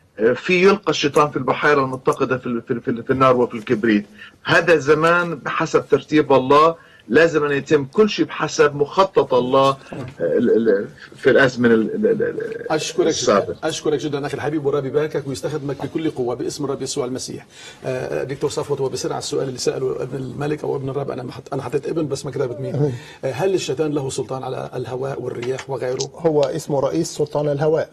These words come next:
Speaker 3: هو اللي بيتحكم في أفكار الناس، هو اللي بيتحكم في الرياح، بس الرب ليه السلطان الأعظم، هو انتهره وانتهر البحر وقال له: "اسكت، ابكم".
Speaker 2: مم.
Speaker 3: فالرب له الكنترول فوق كل،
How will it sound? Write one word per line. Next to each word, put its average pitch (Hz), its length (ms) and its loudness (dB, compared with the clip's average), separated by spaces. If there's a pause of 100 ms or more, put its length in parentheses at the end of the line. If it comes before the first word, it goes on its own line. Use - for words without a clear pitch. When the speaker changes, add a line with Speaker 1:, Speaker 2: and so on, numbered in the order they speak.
(120)
Speaker 3:
هو 170 80 2
اللي 135 100 0
بيتحكم 143 380 -4
في 139 180 -4
أفكار 156 340 0
الناس، 135 480 -2
هو 143 60 0
اللي 127 120 -4
بيتحكم 139 280 -6
في - 100 -10
الرياح، 139 360 -2 (360)
بس 151 200 -2 (200)
الرب 151 320 0
ليه 170 140 -2
السلطان 156 480 -4
الأعظم، 165 500 0 (340)
هو 165 140 4
انتهره 185 440 0 (160)
وانتهر 190 420 0
البحر 160 320 0
وقال 147 200 0
له: 135 160 -2
"اسكت، 175 280 -4 (240)
ابكم". 131 400 -2 (160)
Speaker 2:
مم. 143 120 -8 (240)
Speaker 3:
فالرب 160 260 2
له 151 280 -2 (280)
الكنترول 160 640 0 (140)
فوق - 320 -4
كل، 214 280 2